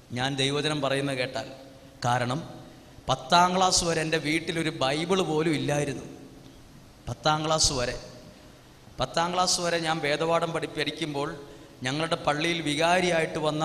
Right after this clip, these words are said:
ബഹുമാനപ്പെട്ട അച്ഛൻ സൺഡേ സ്കൂളിൽ പഠിക്കുന്ന കുട്ടികൾക്ക് ഇത്രയും വലിയ ബൈബിളല്ല, സുവിശേഷവും ലേഖനവും ഉൾപ്പെടുന്ന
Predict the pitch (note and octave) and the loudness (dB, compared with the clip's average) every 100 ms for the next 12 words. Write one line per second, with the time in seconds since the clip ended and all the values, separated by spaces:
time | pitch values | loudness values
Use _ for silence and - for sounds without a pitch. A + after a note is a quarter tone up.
0 | D#3 C#3 C3 D3+ E3 E3 D#3+ C#3+ C#3 - | -2 -2 -2 0 0 0 -4 -2 -2 0
1 | C#3+ - - - - - - - - - | -2 -2 -14 -16 -20 -20 -20 -20 -20 -20
2 | - - - - - C#3 D3+ F3 F3 E3+ | -20 -20 -18 -2 0 2 2 2 2 0
3 | E3+ D#3 D#3+ E3 D#3+ D3 C#3+ D#3 D3 C#3 | 0 -2 -4 -4 -4 -4 -4 -2 -4 -4
4 | D3 E3 - - - - D#3+ E3 F3 F3 | -6 -6 -10 -14 -16 -8 -2 0 0 -2
5 | E3+ E3+ E3+ D#3 B2 C#3 F3+ - - - | 0 0 2 0 0 -4 -6 -12 -16 -20
6 | - - - - D3 C#3+ D#3 F3 E3+ F3 | -20 -20 -8 -4 -2 0 0 2 0 0
7 | F3 F3 D3 D#3 E3 F3 F3 E3+ D#3 E3 | 0 0 2 2 2 2 2 2 2 0
8 | D#3 | 0